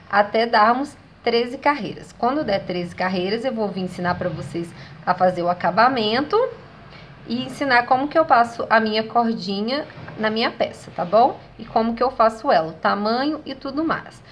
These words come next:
Então, eu vou fazer aqui as minhas. Quando eu finalizar, eu estarei aqui de volta.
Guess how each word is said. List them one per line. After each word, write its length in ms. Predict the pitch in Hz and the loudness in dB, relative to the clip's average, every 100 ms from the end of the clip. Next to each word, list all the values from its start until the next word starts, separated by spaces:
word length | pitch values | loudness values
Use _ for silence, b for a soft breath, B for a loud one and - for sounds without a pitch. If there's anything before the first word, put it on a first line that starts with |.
| B - | B -6
Então, 140 | 220 | 0
eu 100 | 226 | 0
vou 140 | 220 208 | 0 -2
fazer 320 | 196 185 185 | -4 -4 -6
aqui 200 | 185 - | -4 0
as 220 | 190 196 | 0 0
minhas. 640 | 208 202 240 381 440 - - b b b b | -4 -2 -2 -4 -4 -10 -18 b b b b
Quando 220 | - 196 | -6 -4
eu 40 | 190 | -4
finalizar, 800 | 226 208 202 240 233 226 294 - - | -4 -2 -2 -2 0 0 0 -8 -12
eu 140 | - 240 | -4 -4
estarei 460 | 233 - 233 214 | -2 -2 0 0
aqui 160 | 226 233 | -2 -6
de 100 | 247 | -6
volta. 480 | 277 - - - | -4 -6 -8 -20